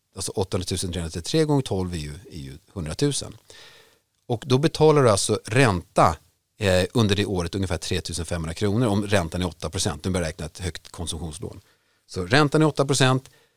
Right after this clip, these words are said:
du betalar amortering åttatusen trehundra varje månad och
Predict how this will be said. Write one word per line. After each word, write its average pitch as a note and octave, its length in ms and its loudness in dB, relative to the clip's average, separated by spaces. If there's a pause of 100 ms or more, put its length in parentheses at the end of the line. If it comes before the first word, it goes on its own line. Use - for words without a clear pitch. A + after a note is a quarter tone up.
(160)
du F#2+ 100 -8
betalar G2 340 2
amortering C3+ 600 2 (180)
åttatusen A2 440 -4
trehundra G#2 240 0
varje G2 160 4
månad F2 320 -2 (260)
och - 220 -4